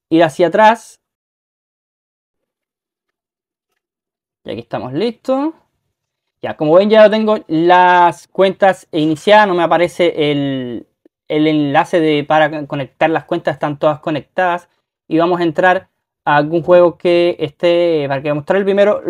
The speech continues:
la espera, el tiempo de espera. Como les dije anteriormente, aquí va a aparecer. Aquí hay doscientos cuarenta jugadores esperando jugar.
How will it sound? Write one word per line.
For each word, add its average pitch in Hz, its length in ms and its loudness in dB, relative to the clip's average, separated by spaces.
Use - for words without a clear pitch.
la 156 160 -2
espera, 151 340 -2
el 127 100 -4
tiempo 175 280 -2
de 165 60 0
espera. 185 500 -4
Como 160 180 -4
les 147 120 -4
dije 160 140 -2
anteriormente, 170 960 -4
aquí 143 200 -8
va 160 60 2
a 156 40 4
aparecer. 160 560 -2
Aquí 143 160 -8
hay 151 100 -2
doscientos 165 440 -6
cuarenta 180 520 0
jugadores 170 520 2
esperando 151 580 -4
jugar. 123 540 -6